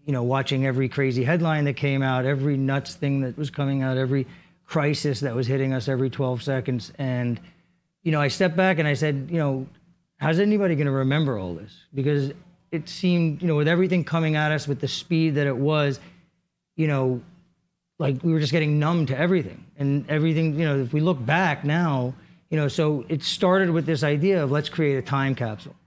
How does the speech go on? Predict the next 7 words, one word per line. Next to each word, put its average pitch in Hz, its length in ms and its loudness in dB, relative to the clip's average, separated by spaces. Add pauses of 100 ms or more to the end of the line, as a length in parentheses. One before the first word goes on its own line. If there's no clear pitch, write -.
(260)
right? 139 320 -2
Because 135 360 -4
this 151 160 -2
stuff 165 260 0
should 156 400 2
be 147 300 2
memorialized. 135 800 0